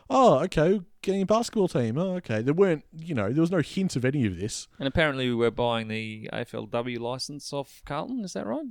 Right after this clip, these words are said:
Speaker 1: <laughs> Well, they're not doing anything with it. <laughs> So
Speaker 2: Everyone wants out.
Speaker 1: we actually had a question from Brad on Twitter, "How long will we take Carlton's,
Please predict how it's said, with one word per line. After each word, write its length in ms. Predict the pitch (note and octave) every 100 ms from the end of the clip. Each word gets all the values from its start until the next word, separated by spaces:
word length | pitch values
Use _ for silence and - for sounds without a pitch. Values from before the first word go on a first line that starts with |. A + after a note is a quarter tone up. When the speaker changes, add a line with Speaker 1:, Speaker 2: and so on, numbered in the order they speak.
| A3+ _
Speaker 1:
<laughs> 320 | - - -
Well, 280 | F#3 D#3+ A#2
they're 160 | G2 C3
not 160 | F3+
doing 220 | - G2 G2+
anything 240 | G#2 G#2+
with 160 | B2 F3
it. 100 | A#2+
<laughs> 520 | F#5+ G5+ G5+ G5+ -
So 280 | - - - - F#3+ - G3 F3 F3+ D#3 - - - - -
Speaker 2:
Everyone 380 | F3+ F#3 F#3 F3
wants 220 | F3+ F3
out. 260 | F3+ D3+ A#2+ - _
Speaker 1:
we 100 | -
actually 220 | D#3 - C3+
had 100 | A#2
a 40 |
question 300 | - C#3 D#3
from 200 | - A2+
Brad 240 | G2+ G#2
on 100 | G#2
Twitter, 300 | G2 C3+ A2+
"How 180 | G2 C3
long 360 | B2+ B2 B2 A#2+
will 120 | A2+
we 100 | A2+
take 240 | A2 A2+ -
Carlton's, 560 | A2+ A2+ A2+ G#2+ -